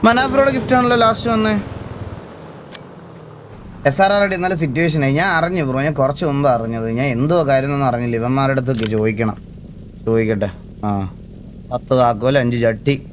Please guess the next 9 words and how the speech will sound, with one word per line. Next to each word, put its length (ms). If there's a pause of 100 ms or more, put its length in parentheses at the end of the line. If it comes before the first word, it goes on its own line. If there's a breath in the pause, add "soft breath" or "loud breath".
(120)
ഇതൊക്കെയാണ് 420
എൻ്റെ 180
ഇൻവെന്ററി 380
തുറന്നാൽ 320
കാണാൻ 260
പറ്റുന്ന 340
സാധനം. 300
ഓ, 40 (120)
ഫോണല്ലല്ലോ. 840